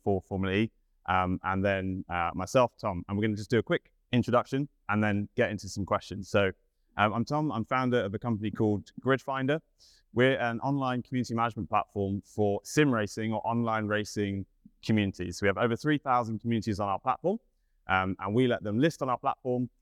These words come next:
and find drivers. So drivers can go on the platform and say, "I wanna race P C, Formula One, Wednesday, Thursday, Friday, and I'm in Europe." And then we show them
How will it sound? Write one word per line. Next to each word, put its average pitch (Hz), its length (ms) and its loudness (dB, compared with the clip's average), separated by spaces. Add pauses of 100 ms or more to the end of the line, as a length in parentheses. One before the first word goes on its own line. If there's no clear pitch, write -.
(160)
and 110 340 2
find 107 340 0
drivers. 92 380 -2
So 104 120 0
drivers 110 340 2
can 110 100 -4
go 104 80 -2
on 104 80 -4
the 95 40 -8
platform 98 360 -4
and 95 80 -2
say, 101 100 0
"I 95 100 4
wanna 92 180 -4
race 90 200 -4
P 139 180 2
C, 113 380 0
Formula 117 260 0
One, 107 300 -4
Wednesday, 123 280 -2
Thursday, 104 300 2
Friday, 107 460 0
and 98 100 -6
I'm 101 80 -4
in 98 120 -2
Europe." 165 260 2
And 110 100 -2
then 104 120 -2
we 123 100 2
show 110 260 0
them 104 240 -2